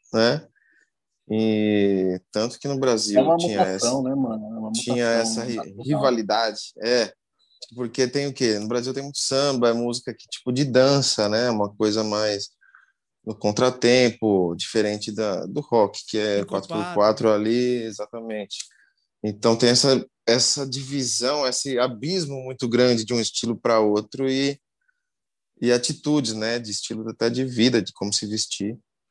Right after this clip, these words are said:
Speaker 1: Então t-, sempre teve essa rivalidade, né? De um não gostar de rock e o pagodeiro lá não gostar de,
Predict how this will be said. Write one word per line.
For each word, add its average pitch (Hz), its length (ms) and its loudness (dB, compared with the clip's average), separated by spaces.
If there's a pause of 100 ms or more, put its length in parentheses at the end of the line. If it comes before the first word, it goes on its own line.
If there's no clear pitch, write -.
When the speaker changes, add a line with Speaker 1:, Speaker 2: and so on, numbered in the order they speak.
(360)
Speaker 1:
Então 113 460 -2
t-, 120 100 -6 (120)
sempre 185 440 2
teve 110 300 4
essa 117 220 2
rivalidade, 117 720 2
né? 101 220 -6
De 95 180 -8
um 110 280 -8
não 113 140 -6
gostar 104 300 0
de 104 200 -2
rock 120 340 0
e 147 40 2
o 107 720 2
pagodeiro 98 540 0
lá 95 120 -2
não 127 120 -8
gostar - 380 -6
de, 110 260 -4